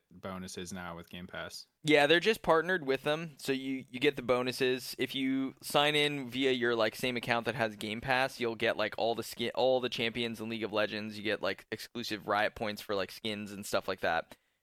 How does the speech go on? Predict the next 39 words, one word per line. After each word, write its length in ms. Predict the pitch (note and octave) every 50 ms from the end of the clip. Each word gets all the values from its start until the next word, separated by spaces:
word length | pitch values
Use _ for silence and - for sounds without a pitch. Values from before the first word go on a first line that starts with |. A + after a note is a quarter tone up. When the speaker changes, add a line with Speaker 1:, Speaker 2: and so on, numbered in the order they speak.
| _ -
Speaker 2:
And 80 | C#3
I'm 80 | C#3+ D#3+
not 160 | F3 F#3 F3+
sure 300 | - - G3 F#3 F3 D3
exactly 680 | G#2 A2+ C3+ A#2 A2 A2 A#2 G2+ A2+ C3+ - - D#3+ D#3
what 180 | D3 D3+ D3
the 80 | D3 C#3+
Valorant 600 | B2+ B2 C3 B2+ C3+ C#3+ D3 D3+ D3+ C3+ - -
kind 160 | - E3+ D3+
of 80 | D3 -
perks 260 | - D3+ D3 - -
are, 140 | D#3+ D3+ D3
but 120 | B2 A#2+
I 40 | A2+
would 100 | A2 A2
assume 260 | G#2+ - A#2+ A2+ G#2+
they're 100 | G2+ F#2
similar. 400 | F#2 - G2+ F2 E2 F2 D#2+ D#2+ - _ _ _ -
But 180 | E2 F2 - - _ _ _ _ _ _ _ _ _ _ _ _ _ _ _ _ -
Speaker 1:
Okay. 220 | G#2+ - F#2 F#2 G2 -
Speaker 2:
yeah, 140 | - F2 F2+
something 280 | - - A#2 G#2+ G2 C#2
like 180 | C#2+ E2+ - -
that. 180 | C#2+ C2+ - - _ _ _ _ _ _ _ -
So, 160 | F2+ D#2+ E2 - - A#2 - _ _ _ _ _ _ _ _ _ _ _ _ _ _ _ _ _ _ _ _ _ _ _
yeah, 260 | A3 A#3+ - - - -
Counter-Strike 480 | - - C3 C3+ - - D#3 D#3 C#3+
two. 180 | - G#3+ F#3 - - - _ _ _ _
Um, 440 | - D3 D3 D3 D3 D3 D3 D3 C#3+ - _ _ _ _ _ _ _ _ _
let's 140 | - D#3+ -
see. 260 | - C3+ G#2 F2 D#2 - - _ _ _ _ _ _ _ _ -
Oh, 120 | D3 C#3+
do 100 | C3 C3+
we 80 | C#3 D#3
wanna 120 | D3 C3+
do 100 | B2 C3
Max's 420 | A#2+ B2+ C3+ D#3+ D#3+ - B2 A#2 G2+
game 220 | G#2 G2 F#2 F2+
next? 380 | F2 E2+ D#2+ - - - -